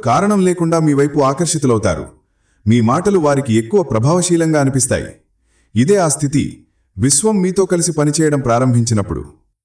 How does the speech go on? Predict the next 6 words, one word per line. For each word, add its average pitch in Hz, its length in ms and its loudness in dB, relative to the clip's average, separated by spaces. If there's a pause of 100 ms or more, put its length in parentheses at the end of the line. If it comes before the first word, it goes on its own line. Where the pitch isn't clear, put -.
(840)
చాలామంది 196 560 2
ఆలోచిస్తారు, 139 680 0 (480)
జీవితంలో 165 600 0
మార్పు 139 380 0
అకస్మాత్తుగా 160 640 0
వస్తుందని. 101 520 -2